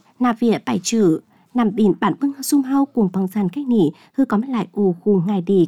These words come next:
cỏ xương tó nà, đối toàn là nà vịa khổng khát. Chảnh trinh bưng vỉa mỹ ó, đối tôi phòng lẹn mương phòng bòm nằm bể. Bưng lò trùng mú, chào hải,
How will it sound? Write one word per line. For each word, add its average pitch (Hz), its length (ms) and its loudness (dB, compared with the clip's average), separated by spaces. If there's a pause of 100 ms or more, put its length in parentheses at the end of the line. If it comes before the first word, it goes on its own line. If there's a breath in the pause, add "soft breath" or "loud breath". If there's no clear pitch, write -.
cỏ 185 180 0
xương 277 220 -2
tó 202 140 -6
nà, 220 340 -6
đối 190 120 -4
toàn 202 160 -2
là 180 120 -6
nà 190 180 -2
vịa 190 180 0
khổng 185 200 -4
khát. 294 220 -6 (440 loud breath)
Chảnh 180 240 0
trinh 247 220 -2
bưng 240 120 -4
vỉa 208 160 0
mỹ 202 140 -2
ó, 220 260 -2
đối 240 100 -2
tôi 214 160 -2
phòng 185 260 -4
lẹn 196 260 -2
mương 277 200 -2
phòng 190 280 -2
bòm 202 200 0
nằm 185 160 -2
bể. 175 220 2 (1500 soft breath)
Bưng 240 340 4
lò 226 180 0
trùng 190 260 0
mú, 180 380 2
chào 240 160 -2
hải, 180 400 0